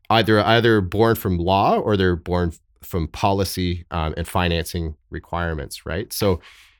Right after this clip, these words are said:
uh, that's why it's really, um, it's a really interesting space to be in, because you do have to take a lot of different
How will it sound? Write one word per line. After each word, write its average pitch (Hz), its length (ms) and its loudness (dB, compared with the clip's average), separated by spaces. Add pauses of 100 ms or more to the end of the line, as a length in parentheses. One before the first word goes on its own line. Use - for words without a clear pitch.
(200)
uh, 90 200 -2 (160)
that's 151 260 2
why 196 120 6
it's - 140 2
really, 123 560 2
um, 85 520 0 (500)
it's 107 140 0
a 123 40 4
really 117 280 6
interesting 107 400 0
space 101 380 -2
to 92 100 -4
be 104 240 0
in, 87 160 2
because 85 360 -4
you 92 80 -2
do 110 200 0
have 104 180 0
to 95 80 -10
take 101 240 -4
a 92 60 -4
lot 90 260 0
of 92 160 -2
different 87 460 -6